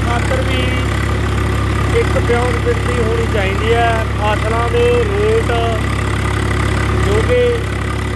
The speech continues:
ਲਾਗੂ ਹੋਣੇ ਚਾਹੀਦੇ ਨੇ, ਫਿਕਸ ਰੇਟ ਹੋਣੇ ਚਾਹੀਦੇ ਨੇ ਵੀ ਇੰਨੇ ਪੈਸੇ ਨੂੰ ਫਸਲ ਆ ਖਰੀਦੀ ਜਾਊਗੀ। ਹੁਣ ਝੋਨਾ ਹੈ ਜਿਹੜਾ, ਝੋਨੇ ਦਾ ਇੱਕ ਪੱਕਾ ਰੇਟ ਹੈ, ਜਿਸ ਰੇਟ 'ਤੇ ਆਪਾਂ ਨੂੰ ਪਤਾ ਕਿ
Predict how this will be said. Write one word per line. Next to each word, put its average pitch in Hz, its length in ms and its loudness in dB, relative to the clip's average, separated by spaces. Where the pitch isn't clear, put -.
ਲਾਗੂ 214 360 -2
ਹੋਣੇ 220 260 -2
ਚਾਹੀਦੇ 226 360 0
ਨੇ, 233 140 2
ਫਿਕਸ 214 340 0
ਰੇਟ 226 180 2
ਹੋਣੇ 208 320 0
ਚਾਹੀਦੇ 214 320 0
ਨੇ 226 160 2
ਵੀ 226 160 0
ਇੰਨੇ - 640 0
ਪੈਸੇ - 320 0
ਨੂੰ - 220 0
ਫਸਲ 202 300 0
ਆ 202 240 0
ਖਰੀਦੀ 196 360 0
ਜਾਊਗੀ। - 320 -2
ਹੁਣ 277 160 2
ਝੋਨਾ 285 420 0
ਹੈ 277 80 -2
ਜਿਹੜਾ, 277 240 -2
ਝੋਨੇ 269 360 -2
ਦਾ 269 120 -2
ਇੱਕ - 300 -2
ਪੱਕਾ 247 400 0
ਰੇਟ 233 260 0
ਹੈ, 190 120 0
ਜਿਸ 110 180 2
ਰੇਟ - 260 2
'ਤੇ 240 100 2
ਆਪਾਂ 233 260 0
ਨੂੰ 247 80 -2
ਪਤਾ 226 300 0
ਕਿ 226 120 0